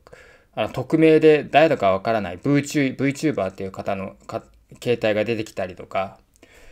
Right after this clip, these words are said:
あのー、そうじゃなくても顔を出さないでなんかゆっくり解説とか、えー、そうですね、なんか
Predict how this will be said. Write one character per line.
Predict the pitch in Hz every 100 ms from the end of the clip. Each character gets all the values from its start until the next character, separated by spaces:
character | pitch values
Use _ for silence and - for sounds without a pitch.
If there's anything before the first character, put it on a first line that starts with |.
| - - -
あ | 110
の | 101 101 101 101 101 101
ー、 |
そ | -
う | 160
じ |
ゃ |
な | 135
く | 160
て |
も | 131 107
顔 | - 127
を | 127
出 | 127
さ | -
な | 139
い | 101
で | 98
な | 92
ん | 98
か |
ゆ | 101
っ | -
く | -
り | 123
解 | 104 107 98
説 | 101 113 107
と | 101
か、 | - - - _ _ _ _ _ _
え | - 101 101 98 98 98 95 98 101
ー、 |
そ | 123
う | 104
で |
す | 92
ね、 | 104 110
な | 104
ん |
か | 98 -